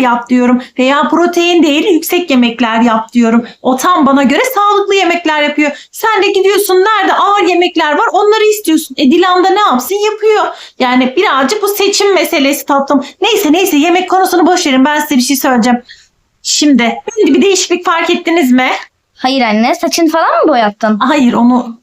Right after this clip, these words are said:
Speaker 1: dün yapmıştım. Kızlarla kuaföre gitmiştik. O değil, o değil. Onu geçin. Başka bir şey.
Speaker 2: Ee, ayakkabı falan mı aldın?
Speaker 1: Hayır kızlar, onu da değil, ayakkabı da değil. İyi düşünün ya, bir bakın şöyle. Ay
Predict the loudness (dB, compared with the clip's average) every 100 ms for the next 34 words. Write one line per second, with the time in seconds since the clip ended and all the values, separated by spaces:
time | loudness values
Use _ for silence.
0 | -2 2 2 0 -2 -2 -2 -2 -2 -2
1 | 0 0 0 0 2 0 0 -2 -2 0
2 | -2 -2 -6 -4 -2 2 2 0 0 0
3 | 0 0 0 -2 -2 0 0 0 0 -2
4 | -2 -2 -2 -4 -6 -14 _ _ _ _
5 | _ _ -6 -2 0 0 0 0 -4 -8
6 | _ _ -2 -2 0 0 0 0 0 2
7 | 2 2 0 -4 _ -4 0 0 0 0
8 | 2 2 2 0 0 0 0 -2 0 0
9 | 2 0 0 -2 -2 -2 0 2 2 2
10 | 2 0 0 0 0 0 0 2 2 0
11 | -2 -2 -2 0 -2